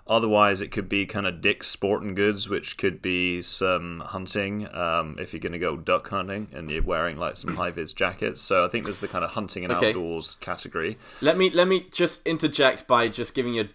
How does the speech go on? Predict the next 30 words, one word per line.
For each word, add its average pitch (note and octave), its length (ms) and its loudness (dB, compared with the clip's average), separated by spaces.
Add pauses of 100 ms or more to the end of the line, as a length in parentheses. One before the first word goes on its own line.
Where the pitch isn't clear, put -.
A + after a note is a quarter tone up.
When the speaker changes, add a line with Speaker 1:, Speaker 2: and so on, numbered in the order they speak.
Speaker 2:
bit C#3 160 8
of A2+ 140 0
help. - 340 -8
So - 200 0
you've C#3 240 2
gone C3 180 2
very A#2+ 180 6
much A#2+ 260 0
on A#2 40 -4
this A2 140 -4
kinda A2 200 -2
outdoors G#2+ 600 2
and, G2+ 140 -2
let's G#2 160 -2
say, G2+ 160 0
goods. G#2 640 2
I B2+ 80 6
want D#3 160 4
you D#3 60 -4
to D#3+ 60 -8
think D3+ 200 -2
more C3+ 120 2
Speaker 1:
Hmm. A2+ 60 4
Speaker 2:
about B2+ 200 4
services A#2+ 920 0
and A#2 140 0
Speaker 1:
Oh, - 20 -6
Speaker 2:
specifically, B2+ 640 4
like, B2+ 240 8
Speaker 1:
services. - 260 -4